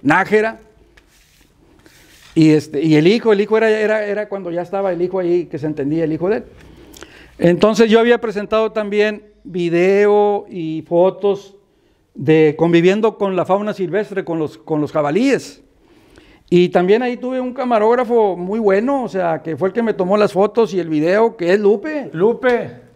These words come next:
Speaker 2: Lupe el Negro,
Speaker 1: Lupe también
Speaker 2: conocido
Speaker 1: fue
Speaker 2: aquí
Speaker 1: parte
Speaker 2: nosotros.
Speaker 1: de este, de este, de este primer lugar, porque él fue el que, el, el camarógrafo.
Speaker 2: Exactamente, fíjese nomás.
Speaker 1: ¿Verdad?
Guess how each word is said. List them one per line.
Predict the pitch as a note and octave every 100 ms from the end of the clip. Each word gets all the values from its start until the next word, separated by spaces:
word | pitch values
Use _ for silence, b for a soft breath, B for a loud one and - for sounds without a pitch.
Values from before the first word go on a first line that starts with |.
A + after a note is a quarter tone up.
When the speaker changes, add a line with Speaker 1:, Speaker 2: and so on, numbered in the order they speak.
| _
Speaker 2:
Lupe | F#3+ G3
el | A3+
Negro, | D#3 C4 A#3+
Speaker 1:
Lupe | B3+
también | A#3 G3+ A3
Speaker 2:
conocido | A3
Speaker 1:
fue | B3
Speaker 2:
aquí | A3+
Speaker 1:
parte | A#3 A#3+
Speaker 2:
nosotros. | A#3+
Speaker 1:
de | G#3 G#3+
este, | G#3+ A#3 G#3
de | F#3 F#3+
este, | - G#3+ G3+ E3+
de | F3+
este | F3+ G3+
primer | F#3 F3+ F#3+
lugar, | G3 F#3 A3+ A#3
porque | A3 - F3+
él | F#3
fue | G#3+
el |
que, | A3+ G3+
el, | F3+
el | E3+ D#3+
camarógrafo. | E3 D#3+ E3 G#3+ B3 A#3 F3+
Speaker 2:
Exactamente, | - D3 - D3+ C#3+ D3
fíjese | C#3+ G3 F#3
nomás. | C3+ C3+ B2
Speaker 1:
¿Verdad? | G2